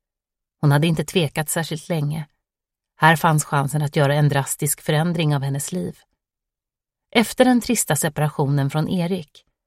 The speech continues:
med en förlamande skrivkramp som följd, behövde hon en nytändning. Den lilla trean i Stockholms närförort hade inte varit svår att hyra ut möblerad i andra hand.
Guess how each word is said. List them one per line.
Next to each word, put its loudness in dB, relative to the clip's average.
med 6
en 6
förlamande 4
skrivkramp 0
som -2
följd, -4
behövde 4
hon 2
en 2
nytändning. -2
Den 4
lilla 4
trean 4
i 4
Stockholms -2
närförort 0
hade 0
inte 0
varit 0
svår 0
att -4
hyra 4
ut -2
möblerad -2
i 0
andra -2
hand. -6